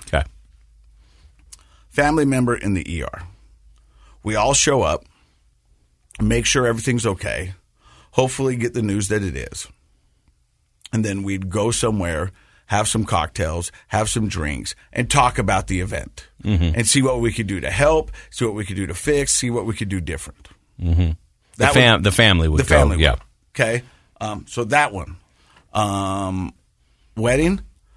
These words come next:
Speaker 2: I usually had beers before the wedding, during the wedding, and after the wedding. And it
Speaker 1: Mm-hmm.
Speaker 2: just helped me get through the wedding. And mind you, I wasn't supposed to be at the wedding other than just help.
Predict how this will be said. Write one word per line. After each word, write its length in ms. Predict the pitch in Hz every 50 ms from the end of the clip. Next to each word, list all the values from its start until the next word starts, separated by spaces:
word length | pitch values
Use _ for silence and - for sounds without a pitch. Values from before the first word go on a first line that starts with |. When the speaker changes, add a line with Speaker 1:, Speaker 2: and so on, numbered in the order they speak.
| _ _ _ - -
Speaker 2:
I 120 | - 117
usually 380 | 117 123 127 123 110 110 123 110
had 260 | 107 120 110 104 92 87
beers 260 | 113 120 113 113 -
before 400 | - 98 95 - - 123 139 160
the 120 | 165 170
wedding, 420 | 160 160 156 156 156 165 165 160 - - - - -
during 260 | 113 120 123 131 135
the 80 | 135 135
wedding, 460 | 127 123 123 123 123 127 127 127 - -
and 140 | 104 107 90
after 340 | - 113 110 104 - 101
the 120 | 92 82 80
wedding. 360 | 73 71 - - 57 50 - - - - -
And 160 | - - 113
it 40 | 104
Speaker 1:
Mm-hmm. 60 | 113
Speaker 2:
just 240 | 120 131 147 147 -
helped 240 | 160 147 139 - 135
me 120 | 139 135
get 220 | 117 104 123 120 113
through 120 | 120 117
the 80 | 107 110
wedding. 360 | 120 143 151 143 127 110 - -
And 200 | - - 131 139
mind 280 | 135 156 190 214 220 180
you, 120 | 151 147 -
I 140 | 113 180 226
wasn't 380 | 233 233 233 226 175 208 143 -
supposed 260 | - 190 202 190 -
to 60 | 160
be 160 | 143 160 175
at 80 | 175 139
the 80 | 156
wedding 340 | 139 143 165 170 170 151 139 -
other 200 | 131 147 156 160
than 200 | 151 135 139 139
just 240 | 117 135 131 120 -
help. 380 | - 147 160 131 98 80 -